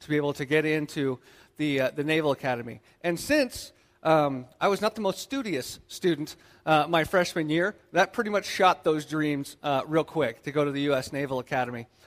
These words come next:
Um, to, and, and of course, the, the reason why they do that is because they want the best of the best.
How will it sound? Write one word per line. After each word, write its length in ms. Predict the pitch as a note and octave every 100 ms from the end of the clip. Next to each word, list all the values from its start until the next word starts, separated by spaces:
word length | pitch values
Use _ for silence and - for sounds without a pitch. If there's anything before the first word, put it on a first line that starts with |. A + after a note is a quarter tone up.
| _ _ E3
Um, 280 | E3+ D3 - _ _ _ _ -
to, 100 | G3+ G#3
and, 200 | A#3+ G#3+
and 80 | A#3+
of 80 | A#3
course, 340 | D4 C#4+ - _
the, 120 | G3 G#3
the 180 | F#3
reason 380 | G3+ C4+ D4 B3+
why 140 | A3+ G#3
they 140 | G3
do 220 | E3 G3+
that 260 | B3+ D4 -
is 140 | - F3+
because 260 | G#3 A3+
they 140 | - G#3+
want 240 | G3+ A3+
the 80 | G#3
best 280 | G3+ G#3 -
of 80 | F#3
the 80 |
best. 440 | F#3 G#3+ B2+ -